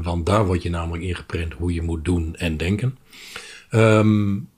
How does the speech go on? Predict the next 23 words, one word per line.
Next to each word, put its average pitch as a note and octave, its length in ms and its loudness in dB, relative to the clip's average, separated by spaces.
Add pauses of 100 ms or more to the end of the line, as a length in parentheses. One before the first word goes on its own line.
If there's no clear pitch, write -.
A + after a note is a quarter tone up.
(880)
en G#2+ 180 4
dat G2 180 4
is F#2+ 260 0 (260)
diezelfde F#2+ 560 2
basis F#2 440 2
als F2+ 160 0
waar F2 220 -2
wij E2+ 380 -4 (180)
zelf - 640 -2
altijd F#2+ 480 -2
allemaal F#2+ 600 -2 (640)
mee F2+ 300 0
te - 100 -8
maken G#2 480 -2
hebben A2+ 480 2
gehad. F#2+ 480 -2 (480)
Eh, F2+ 300 -2
zo F#2 240 0
zit - 440 -2 (100)
de F#2+ 160 0
mens G2 500 0
en F#2+ 360 -4
ons F#2+ 400 -6